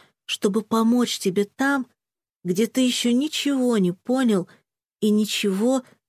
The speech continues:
толком не решил. Чем честнее ты признаешь, что тебе сейчас страшно, непонятно, трудно,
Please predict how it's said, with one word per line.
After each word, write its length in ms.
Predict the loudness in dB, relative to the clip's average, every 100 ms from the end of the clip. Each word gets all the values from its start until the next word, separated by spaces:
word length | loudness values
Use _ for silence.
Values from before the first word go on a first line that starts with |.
| _ -2
толком 480 | 0 0 0 0
не 120 | 2 2
решил. 480 | 0 -2 -4 -8 -12 _ _ _ _ _ _ _ _ _ _ _
Чем 300 | -2 0 2
честнее 640 | 0 -2 -2 0 2 2
ты 160 | 0 -4
признаешь, 840 | -2 0 2 2 4 4 2 0 -6 -18 _ _
что 280 | -12 -2 -2
тебе 340 | -2 0 0
сейчас 540 | 0 -2 -4 0 0 -4 _
страшно, 880 | -12 -8 -2 0 2 0 -2 -6 -8 -14 _ _ 0
непонятно, 1000 | 0 0 0 2 2 0 -4 -8 -10 -12 _ _ -2
трудно, 640 | 0 2 0 0 -2 -6